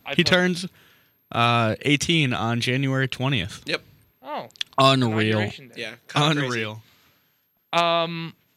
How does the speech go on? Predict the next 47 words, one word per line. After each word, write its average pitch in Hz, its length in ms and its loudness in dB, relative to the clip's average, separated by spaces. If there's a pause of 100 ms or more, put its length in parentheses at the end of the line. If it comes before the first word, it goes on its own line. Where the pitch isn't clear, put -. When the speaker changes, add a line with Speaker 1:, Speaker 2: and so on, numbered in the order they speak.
(360)
Speaker 1:
let 175 380 -2
us 156 200 0
Speaker 3:
Hope 175 40 -8
he 165 100 -4
stays 139 260 -6
for 127 120 -10
four 113 220 -12
years. 110 420 -16 (460)
Please, 180 680 2
Speaker 2:
<laughs> - 0 -
Speaker 3:
Braylon. 117 420 -12 (540)
<laughs> 117 60 -10
Speaker 2:
That 160 120 4
man's 185 200 2
gonna 196 200 4
declare 135 580 0
Speaker 3:
We - 60 -2
Speaker 2:
at - 60 -8
Speaker 3:
need, 151 260 -4
Speaker 2:
twenty 127 340 2
Speaker 3:
he 113 100 -2
Speaker 2:
and 127 160 2
Speaker 3:
is. 120 100 -4
Speaker 2:
be 123 340 2 (100)
an 131 180 -2
incredibly 120 680 -6
high 110 180 -4
draft 101 320 -8
pick. 101 260 -12
Speaker 1:
Let's 175 240 -8
do 202 280 -6
three. 151 340 -12
Speaker 3:
Probably. 151 420 -4
Speaker 1:
Let's - 160 -14
do 196 140 -8
three 170 360 -10
more 160 220 -2
games. 127 600 -10 (480)
Let's 175 260 -4
do 190 280 0 (100)
Clemson, 202 580 -2
Iowa 175 400 2
State 151 420 -2
in 143 120 -6
the 131 40 -6
Cheez-It 143 540 -2
Bowl. 120 300 -4